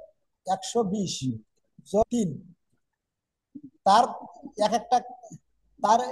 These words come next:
Speaker 1: এই যে এক একটা কাজে কত dollar, sir? একশো।
Speaker 2: হুম।
Speaker 1: এই যে গুণ দুইশো ঊনচল্লিশ,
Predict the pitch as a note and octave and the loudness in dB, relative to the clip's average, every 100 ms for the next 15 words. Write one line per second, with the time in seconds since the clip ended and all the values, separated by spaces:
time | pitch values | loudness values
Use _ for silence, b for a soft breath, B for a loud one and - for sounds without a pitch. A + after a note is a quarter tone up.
0 | - A3+ G3+ E3+ E3 G3 B3 - - A3+ | -4 -2 0 -2 -2 -2 0 -4 0 2
1 | A#3 A#3 A#3+ A#3+ C4 C4 C#4 D4+ B3+ A3 | 4 2 2 4 4 6 4 4 0 -4
2 | B3+ - - _ _ _ - C#3 A3+ F#3+ | -6 -10 -18 _ _ _ -4 0 0 -2
3 | F3+ G3 A#3+ _ - A#3+ - C#4+ - - | -4 -4 -8 _ -12 -10 4 6 6 0
4 | - - _ _ _ - _ _ _ _ | -12 -16 _ _ _ -20 _ _ _ _
5 | - C4+ B3+ B3 F#3+ C3+ | -6 -4 2 2 2 -4